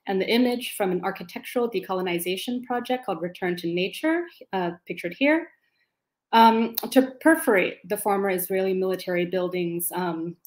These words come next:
with holes in order to integrate them into the landscape while making new habitats for migratory birds to pass through and take shelter. In Ahmed's account, um, to be deemed willful, the willful woman,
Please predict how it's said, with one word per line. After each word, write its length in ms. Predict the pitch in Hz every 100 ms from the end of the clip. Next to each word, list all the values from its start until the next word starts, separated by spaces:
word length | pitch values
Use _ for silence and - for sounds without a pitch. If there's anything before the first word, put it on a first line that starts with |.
| -
with 160 | 185 185
holes 720 | - 220 180 165 170 - -
in 100 | 202
order 220 | 185 185
to 160 | 180 -
integrate 520 | 262 277 262 180 175
them 200 | 175 175
into 220 | 175 175
the 100 | 175
landscape 680 | 180 196 415 415 - 233 240 _ _ _ -
while 120 | 196
making 360 | 196 190 196 190
new 140 | 196
habitats 720 | 180 180 202 214 214 214 -
for 180 | 196 180
migratory 580 | 180 196 196 185 180 160
birds 360 | - 143 - -
to 100 | -
pass 260 | 165 160 -
through 200 | 170 170
and 140 | - 170
take 140 | 180
shelter. 640 | - 185 180 - - 180 - _ _ _ _ _ _ _ _ _ _ _ _ _ _ - _ _ _ _ _ _ - _ _
In 200 | 226 226
Ahmed's 420 | 233 277 - 269 220
account, 680 | 175 - 277 214 - - -
um, 520 | 202 202 190 185 180 - -
to 100 | 220
be 100 | 240
deemed 400 | 247 302 262 180
willful, 720 | 214 226 226 - - - 190
the 120 | 180 175
willful 420 | 190 185 180 175
woman, 600 | 262 262 254 254 262